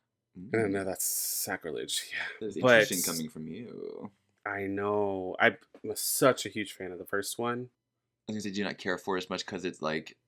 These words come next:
Speaker 2: such a huge cliffhanger and it's, like, there's a whole other part of the movie?
Speaker 1: I, yes, and I also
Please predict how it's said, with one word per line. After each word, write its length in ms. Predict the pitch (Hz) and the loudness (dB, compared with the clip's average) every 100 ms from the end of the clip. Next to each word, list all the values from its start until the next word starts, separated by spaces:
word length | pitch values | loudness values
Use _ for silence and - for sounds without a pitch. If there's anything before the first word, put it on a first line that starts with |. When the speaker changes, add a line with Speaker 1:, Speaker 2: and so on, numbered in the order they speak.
| _ | _
Speaker 2:
such 220 | - 104 - | -8 -4 -2
a 40 | |
huge 200 | 95 - | -2 -2
cliffhanger 680 | - 95 92 90 90 90 87 | -2 -2 0 2 2 4 2
and 80 | 85 | 0
it's, 180 | 82 85 | -2 0
like, 220 | 82 80 | 0 0
there's 140 | 82 | -4
a 60 | 85 | -4
whole 160 | 92 87 | 0 0
other 280 | 78 80 - _ - | 0 -4 -10 _ -2
part 160 | 95 | 0
of 60 | 85 | 0
the 60 | |
movie? 760 | 85 131 131 123 117 113 110 110 _ - | 6 10 10 10 8 4 2 -2 _ -2
Speaker 1:
I, 560 | 131 160 202 214 208 170 _ _ _ _ - | 2 4 4 4 2 -2 _ _ _ _ -16
yes, 600 | 117 135 101 104 - - | 6 8 8 4 -2 -4
and 120 | - 120 | -2 2
I 100 | 127 | 2
also 260 | 131 139 | 2 2